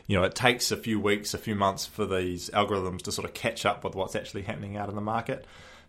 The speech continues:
But as I say, it's, it's hugely useful and very, very helpful, and, and, uh, I'm stoked that it's there.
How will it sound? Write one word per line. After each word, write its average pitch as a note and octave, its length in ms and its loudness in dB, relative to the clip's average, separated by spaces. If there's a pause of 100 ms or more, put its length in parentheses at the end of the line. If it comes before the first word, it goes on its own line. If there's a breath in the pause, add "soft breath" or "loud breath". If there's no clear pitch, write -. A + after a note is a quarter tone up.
(100)
But F#2 120 -4
as F#2+ 140 4
I F2+ 40 -2
say, F2 260 -4
it's, G#2 160 0
it's A#2 200 0
hugely B2+ 300 8
useful F#2 400 2
and F2 340 -4 (220)
very, G2 300 2
very F2 580 -2
helpful, F#2+ 540 2
and, F2 180 -4
and, F2+ 480 -8
uh, F#2 240 -8
I'm G2+ 120 -6
stoked G#2 320 2
that F2 100 -4
it's - 140 -8
there. G2 320 2